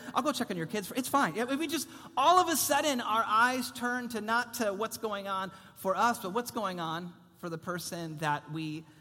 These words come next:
we brought with us. When we bring someone with us, it co-, becomes completely about them. Think about your own house. The longer you live in your house, you like things a certain way.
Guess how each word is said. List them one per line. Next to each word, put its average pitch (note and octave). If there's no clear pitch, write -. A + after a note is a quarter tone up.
we E3
brought E3+
with A3
us. D3+
When F3+
we F#3
bring G#3+
someone F#3
with A3+
us, E3
it E3
co-, F#3
becomes F3+
completely F3+
about E3
them. G3
Think C#4+
about C#4+
your A3
own G#3+
house. E3+
The G#3+
longer A#3
you A#3+
live G#3+
in A3+
your G3
house, F#3
you G#3+
like F#3+
things A#3
a F#3
certain G3
way. D#3